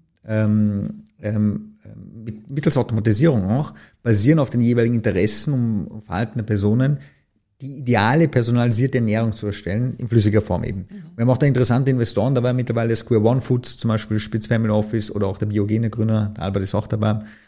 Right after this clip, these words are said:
Speaker 1: Ähm, also auf alle Fälle sehr interessante, äh, Unternehmen, ein starkes Team, ähm, ja, zweites Unternehmen nach quasi, quasi What You Do, ja.
Speaker 2: Kannte ich so nicht und klingt wirklich mega spannend. Ich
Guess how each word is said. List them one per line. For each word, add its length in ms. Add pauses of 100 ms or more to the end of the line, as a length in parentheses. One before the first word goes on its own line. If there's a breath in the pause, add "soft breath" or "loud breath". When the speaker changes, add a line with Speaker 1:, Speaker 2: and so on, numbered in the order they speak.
(160 loud breath)
Speaker 1:
Ähm, 540
also 160
auf 160
alle 160
Fälle 600 (600)
sehr 200
interessante, 1700
äh, 120
Unternehmen, 640
ein 60
starkes 400
Team, 480 (100)
ähm, 400 (360)
ja, 260
zweites 280
Unternehmen 400
nach 220
quasi, 520
quasi 200
What 160
You 80
Do, 120
ja. 360
Speaker 2:
Kannte 320
ich 80
so 140
nicht 240
und 100
klingt 240
wirklich 400
mega 340
spannend. 440
Ich 180